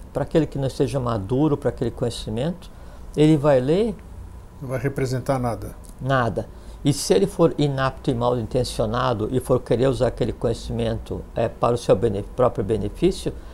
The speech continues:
Speaker 1: aí o conhecimento se volta contra ele e acaba fazendo um mal tão mal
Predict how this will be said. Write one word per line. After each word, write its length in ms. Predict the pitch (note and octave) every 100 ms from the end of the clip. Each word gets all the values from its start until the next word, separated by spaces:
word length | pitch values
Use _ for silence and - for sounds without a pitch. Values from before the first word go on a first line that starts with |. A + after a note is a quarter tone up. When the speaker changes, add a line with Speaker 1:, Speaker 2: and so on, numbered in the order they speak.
| -
Speaker 1:
aí 140 | B2+ C3
o 40 |
conhecimento 440 | C3+ C#3+ - C#3
se 220 | - - D3
volta 400 | B2 D3 D#3 D#3
contra 500 | - B2 A#2+ - A#2
ele 340 | A#2+ D3 E3 -
e 120 | C#3
acaba 560 | C3 - C#3+ C3+ C3+
fazendo 500 | C#3 C3+ C3 C#3 B2+ - - - - - - - - - - - -
um 200 | C#3+ C#3
mal 460 | C3 C#3 B2 A2+ - - - -
tão 240 | D#3 F#3+
mal 440 | G3 C#3+ E3 F3